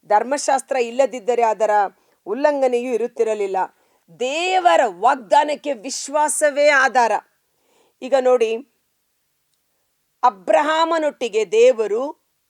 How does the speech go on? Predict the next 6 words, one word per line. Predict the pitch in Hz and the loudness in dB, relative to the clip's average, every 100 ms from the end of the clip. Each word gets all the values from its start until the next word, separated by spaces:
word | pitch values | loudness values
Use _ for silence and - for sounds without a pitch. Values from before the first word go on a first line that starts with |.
| 156 | -2
ವಾಗ್ದಾನ | 185 277 220 185 262 277 339 330 | 2 2 0 -4 0 0 0 -2
ಮಾಡಿದರು. | 240 226 214 190 165 - _ _ _ _ _ _ _ _ _ | -2 -4 -6 -8 -10 -12 _ _ _ _ _ _ _ _ _
ಸರಳವಾಗಿ | - 220 220 233 233 220 | -6 -4 -2 0 2 0
ಅರ್ಥ | 202 220 | -2 -6
ಮಾಡ್ಕೊಳ್ಳೋಣ. | 196 190 190 180 196 254 - _ _ _ | -6 -8 -8 -8 -8 -10 -16 _ _ _
ಯಾವಾಗ? | 196 269 294 302 | 0 2 4 4